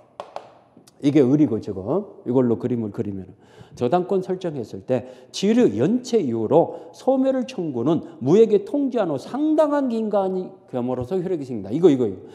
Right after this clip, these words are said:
이게 이십팔 위 때 시험 문제는 즉시라고 나와서 틀리게 나왔는데 지금은 상당한 기간이라고 고쳐 나왔잖아. 그럼 맞았네?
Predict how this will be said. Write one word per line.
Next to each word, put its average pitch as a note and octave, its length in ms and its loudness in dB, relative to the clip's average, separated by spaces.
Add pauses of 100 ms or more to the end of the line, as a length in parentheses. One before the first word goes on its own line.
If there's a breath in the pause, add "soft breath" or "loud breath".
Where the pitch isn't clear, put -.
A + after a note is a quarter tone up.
(140 loud breath)
이게 G#3 180 2
이십팔 F#3+ 480 -2
위 E4 120 0
때 B3+ 100 2
시험 G#3 180 -4
문제는 C#3+ 400 0
즉시라고 G#3+ 600 0
나와서 C#3+ 580 -2
틀리게 E4 340 2
나왔는데 A#2+ 760 -4
지금은 F#3 300 -2
상당한 B3 600 0
기간이라고 C#3+ 460 0
고쳐 D#3+ 260 -2
나왔잖아. C3 640 -4 (240 loud breath)
그럼 E3+ 180 2
맞았네? D#3 500 0